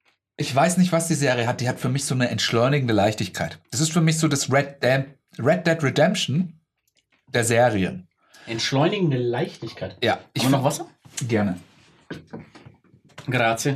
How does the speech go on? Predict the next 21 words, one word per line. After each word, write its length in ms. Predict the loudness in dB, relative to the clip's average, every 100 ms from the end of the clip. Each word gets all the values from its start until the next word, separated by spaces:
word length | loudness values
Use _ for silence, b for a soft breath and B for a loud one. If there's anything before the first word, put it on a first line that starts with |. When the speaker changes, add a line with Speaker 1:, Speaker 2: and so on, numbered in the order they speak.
| -4 -10
Speaker 1:
Ich 120 | -4
finde 220 | 0 2
Speaker 2:
Also 120 | 4
entschleunigend, 580 | 2 2 2 2 2 2
ja, 120 | 2
aber 120 | 2 2
findest 280 | 0 -2
du 40 | 2
so 60 |
eine 120 | 2 4
Leichtigkeit? 800 | 2 0 0 -4 0 -2 -2 -6 _ _ _ -10
Speaker 1:
Ich 100 | 2
finde, 180 | 6
die 80 | 6
Serie 280 | 6 4 2
hat 100 | 0
eine 100 | 2
Leichtigkeit 600 | 4 2 0 0 -2 2
durch 300 | 4 4 4
eben 260 | 2 2 2
diese, 440 | 2 4 2 0